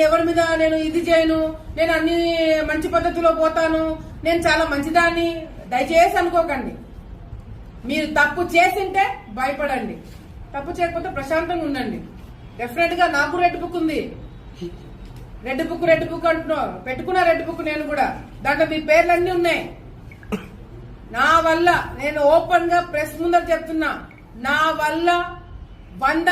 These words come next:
మంది లిస్ట్ రాసి పెట్టుకున్నా. ఇక ఇద్దరు ముగ్గురు పాపం అని తీసేస్తున్నాను, కానీ వంద మంది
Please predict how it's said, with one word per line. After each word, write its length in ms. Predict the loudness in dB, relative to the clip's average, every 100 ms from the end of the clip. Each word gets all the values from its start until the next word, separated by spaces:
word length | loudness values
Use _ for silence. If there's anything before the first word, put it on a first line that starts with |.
| 2
మంది 260 | 2 0 0 -6 -10 -16 -12 -8
లిస్ట్ 200 | -6 0
రాసి 200 | 2 2 0
పెట్టుకున్నా. 340 | -2 -2 -4 -4 -6 -8
ఇక 180 | -4 -2
ఇద్దరు 180 | -2 -4
ముగ్గురు 220 | -4 -6 0
పాపం 260 | 2 2 0
అని 120 | -2 -2
తీసేస్తున్నాను, 480 | -2 -2 0 0 0
కానీ 200 | -2 -2 -4 -8 -14 -14 -10 2
వంద 280 | 4 4 4 4
మంది 300 | 4 0 0